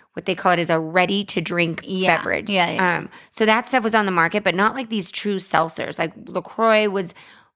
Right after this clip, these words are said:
Speaker 1: crazy enough, LaCroix was created in the eighties. Did you know that?
Speaker 2: Really?
Speaker 1: I felt like LaCroix just came around, too.
Speaker 2: Yeah.
Speaker 1: So,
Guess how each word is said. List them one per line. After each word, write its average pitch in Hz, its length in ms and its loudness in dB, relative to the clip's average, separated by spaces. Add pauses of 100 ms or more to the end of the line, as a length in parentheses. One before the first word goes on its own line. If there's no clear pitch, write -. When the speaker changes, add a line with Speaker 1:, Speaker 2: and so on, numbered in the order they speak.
Speaker 1:
crazy 262 400 -2
enough, 170 240 2
LaCroix 240 560 0
was 339 160 -2
created 180 400 -2
in 170 80 -2
the - 180 -4
eighties. 160 280 -2
Did 170 180 -6
you 175 60 -2
know 180 100 -4
that? 240 320 -2
Speaker 2:
Really? 208 400 0 (240)
Speaker 1:
I 220 80 0
felt 285 220 2
like 277 160 2
LaCroix 254 420 2
just 165 220 -6
came 160 180 -4
around, 165 200 -6
too. 226 180 -2
Speaker 2:
Yeah. 247 460 0 (200)
Speaker 1:
So, 190 560 2